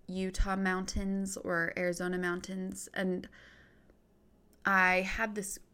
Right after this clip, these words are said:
deep connection with them as if they've seen me grow. And I have that same connection with the mountains here in Park City, because whenever I see them,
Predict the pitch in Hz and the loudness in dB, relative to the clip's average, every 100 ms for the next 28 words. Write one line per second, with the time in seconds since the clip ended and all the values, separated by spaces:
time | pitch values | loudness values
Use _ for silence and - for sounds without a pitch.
0 | - - 226 240 - - 190 180 - - | -12 -6 -6 -6 -8 -2 0 -2 -4 -2
1 | 185 185 190 180 175 180 - 175 - 196 | -2 -2 -2 -2 -2 -4 -2 -4 -4 -2
2 | 175 170 165 165 170 - - - - - | 0 0 -4 -2 0 0 -2 -8 -12 -18
3 | - - 202 202 240 247 214 - - 196 | -10 -2 2 6 6 8 6 2 -2 0
4 | 214 220 196 190 196 190 175 - 190 180 | -2 -4 -4 -4 -2 0 -2 0 0 0
5 | 180 185 180 - 190 180 - 170 - - | 0 -4 -8 -6 -4 -4 -4 -4 -6 -6
6 | - 247 294 302 - - - 208 196 196 | -4 -2 -4 -6 -14 -18 -12 -10 -4 -2
7 | 185 190 190 175 170 - 269 269 226 190 | 0 0 -2 -2 -6 -6 -4 -2 0 0
8 | 190 | -2